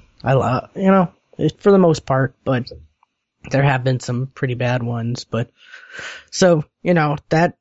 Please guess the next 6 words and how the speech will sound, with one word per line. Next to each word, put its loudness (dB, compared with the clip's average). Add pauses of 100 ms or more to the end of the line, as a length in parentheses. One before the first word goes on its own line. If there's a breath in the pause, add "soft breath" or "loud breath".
(100)
might -4
be -4 (220)
something -4 (320)
that -2 (440)
we'll -2
see, -4